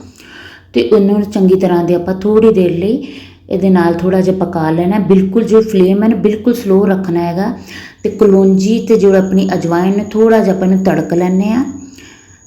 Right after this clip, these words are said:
ਔਲੇ ਤੇ ਹਰੀ ਮਿਰਚ ਦੇ ਨਾਲ ਆਪਾਂ ਇਹਨੂੰ ਤੜਕ ਲਿਆ, ਕਿਉਂਕਿ ਇਹਨੂੰ ਆਪਾਂ ਬਰੀਕ ਹੀ ਇਸ ਤਰ੍ਹਾਂ ਸਾਬਤ ਹੀ ਪਾਉਣਾ ਸੀ, ਪਾਊਡਰ ਨਹੀਂ ਕਰਨਾ।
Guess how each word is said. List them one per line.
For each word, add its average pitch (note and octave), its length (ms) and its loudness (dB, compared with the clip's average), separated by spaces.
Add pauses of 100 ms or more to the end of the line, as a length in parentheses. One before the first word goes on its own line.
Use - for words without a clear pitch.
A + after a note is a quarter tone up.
(360)
ਔਲੇ E3+ 360 2
ਤੇ F#3 80 0
ਹਰੀ E3+ 180 0
ਮਿਰਚ D#3+ 280 0
ਦੇ D#3 120 -2
ਨਾਲ D#3+ 180 -2
ਆਪਾਂ E3+ 180 -6
ਇਹਨੂੰ F3 180 -6
ਤੜਕ D#3+ 320 -6
ਲਿਆ, F#3 160 2
ਕਿਉਂਕਿ F#3+ 320 0
ਇਹਨੂੰ F3+ 180 2
ਆਪਾਂ F#3+ 280 -6 (640)
ਬਰੀਕ E3 520 0
ਹੀ G#3 60 0
ਇਸ F#3+ 160 2
ਤਰ੍ਹਾਂ F#3 220 -4
ਸਾਬਤ E3+ 440 -2
ਹੀ G3+ 40 0
ਪਾਉਣਾ D#3 360 -2
ਸੀ, - 280 -4 (260)
ਪਾਊਡਰ E3 320 2
ਨਹੀਂ F#3 200 0
ਕਰਨਾ। F3+ 400 -2